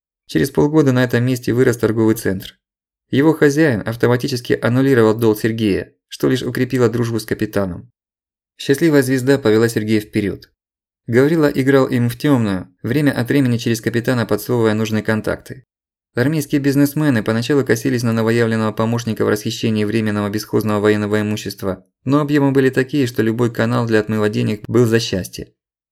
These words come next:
А отрубить концы вместе с головой никогда не поздно. И отрубили бы, не приглянись Сергей, успевший оклематься после периода начального накопления капитала, дочки полковника из управления тыла.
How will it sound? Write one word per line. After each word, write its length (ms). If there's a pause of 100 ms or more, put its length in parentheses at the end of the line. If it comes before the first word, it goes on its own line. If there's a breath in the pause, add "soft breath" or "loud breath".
(100)
А 100
отрубить 320
концы 320
вместе 280
с 40
головой 380
никогда 320
не 120
поздно. 440 (540)
И 120
отрубили 520
бы, 320
не 160
приглянись 500
Сергей, 380
успевший 480
оклематься 440
после 240
периода 380
начального 460
накопления 460
капитала, 680
дочки 340
полковника 680
из 120
управления 420
тыла. 400